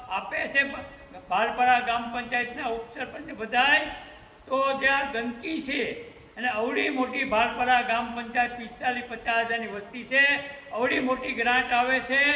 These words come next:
એ ક્યાં નાખે છે? ભાલકાની પ્રજાને ઉલ્લુ બનાવવાના ધંધા કરે છે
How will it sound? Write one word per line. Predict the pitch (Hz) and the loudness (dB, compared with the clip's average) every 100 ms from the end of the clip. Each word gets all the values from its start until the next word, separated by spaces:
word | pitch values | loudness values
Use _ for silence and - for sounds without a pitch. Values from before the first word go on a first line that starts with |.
| 294 - - - | 0 -8 -14 -16
એ | 220 | -16
ક્યાં | - 302 320 | 2 4 6
નાખે | 302 302 277 277 | 4 2 0 0
છે? | 240 | 0
ભાલકાની | 208 220 - 269 262 | 2 0 0 -2 -2
પ્રજાને | 262 240 233 254 262 | -4 -8 0 2 2
ઉલ્લુ | 254 247 262 | -2 -2 -4
બનાવવાના | 254 262 262 226 | -2 -2 -2 -4
ધંધા | 240 254 | -2 0
કરે | 254 254 269 | 0 0 0
છે | 269 285 | 2 4